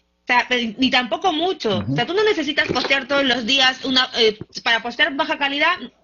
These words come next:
Speaker 1: Ah, y lo pue-, al inicio puedes hacerlo tú, para ir validando. Igual posteas un montón de cosas sin te das cuenta que la gente no tiene reacción y puedes ir cambiando en el camino. Y solamente me liaría la cabeza de decir, pues, contrato un community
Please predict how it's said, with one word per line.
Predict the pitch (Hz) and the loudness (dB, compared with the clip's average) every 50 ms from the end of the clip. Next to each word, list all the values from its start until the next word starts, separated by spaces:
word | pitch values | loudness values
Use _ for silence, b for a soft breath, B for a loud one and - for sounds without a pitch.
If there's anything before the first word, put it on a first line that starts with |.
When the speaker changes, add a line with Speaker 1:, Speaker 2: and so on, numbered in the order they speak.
| _ _ _ _ _ _ _ - | _ _ _ _ _ _ _ -4
Speaker 1:
Ah, | 285 - | -2 0
y | 269 | 2
lo | 254 254 - | 2 2 2
pue-, | 247 254 247 - | 2 0 0 0
al | 233 247 | -2 -2
inicio | 247 254 302 339 403 392 - | -2 -4 -4 -2 -2 0 2
puedes | 349 330 339 - | 2 0 0 -2
hacerlo | - - 269 262 247 240 - | -4 -6 -4 -4 -4 -4 0
tú, | - 403 403 - - _ _ _ _ _ _ _ | 0 0 0 0 -4 _ _ _ _ _ _ _
para | - 233 247 | 2 2 2
ir | 269 311 | 4 2
validando. | 339 349 330 285 262 247 269 285 269 240 208 196 - | 2 2 2 2 0 0 0 0 0 -2 -6 -6 -4
Igual | - 226 226 254 262 254 | -2 0 0 0 0 -2
posteas | 285 294 294 294 302 294 285 247 226 - | -4 -6 -2 -2 0 0 0 0 -2 -4
un | - 247 | -6 -6
montón | 254 254 240 262 262 | -4 -4 -2 -2 -2
de | 262 | -2
cosas | 262 269 262 285 285 | -2 -2 -2 -2 -2
sin | 277 240 | -2 -2
te | 214 220 | -2 -2
das | 208 - | -2 -2
cuenta | 247 247 233 254 247 | -4 -4 -2 -2 -2
que | 247 220 | 0 0
la | 202 202 | 0 0
gente | 202 - 226 | -2 -2 -4
no | 233 233 | -2 -2
tiene | 262 262 262 233 | 0 0 0 -2
reacción | 202 214 - 240 220 | -4 -4 -4 -4 -2
y | 208 202 | -2 -2
puedes | - 233 240 240 | -2 -4 -4 -4
ir | 277 247 | -4 -4
cambiando | - 214 202 202 190 226 226 220 220 208 185 180 | -2 -2 -2 -2 0 0 0 0 0 -2 -6 -6
en | 185 185 | -6 -6
el | 190 185 165 | -6 -6 -4
camino. | 185 180 185 202 202 190 175 165 - - _ _ _ _ _ _ _ _ _ _ _ _ _ - | -4 -4 -2 -2 -2 -2 -4 -6 -12 -16 _ _ _ _ _ _ _ _ _ _ _ _ _ -8
Y | 254 240 | -4 -2
solamente | - 330 359 370 349 349 349 359 349 | 0 0 0 0 0 -2 -2 -2 -2
me | 330 285 240 | -2 -2 -2
liaría | 220 220 214 214 226 247 277 | 0 0 0 0 0 0 -2
la | 302 311 294 | -2 0 0
cabeza | 277 269 277 277 294 | 0 -2 0 0 -2
de | 262 | -2
decir, | 247 247 254 254 208 | -2 -2 -4 -6 -6
pues, | - 214 208 | -4 -6 -4
contrato | - 220 214 214 233 262 254 330 | -2 -2 0 0 -2 -2 -4 -4
un | 302 | -2
community | 320 285 277 269 269 269 254 254 254 254 254 | -2 -2 -2 -2 -4 -4 -2 -2 0 0 0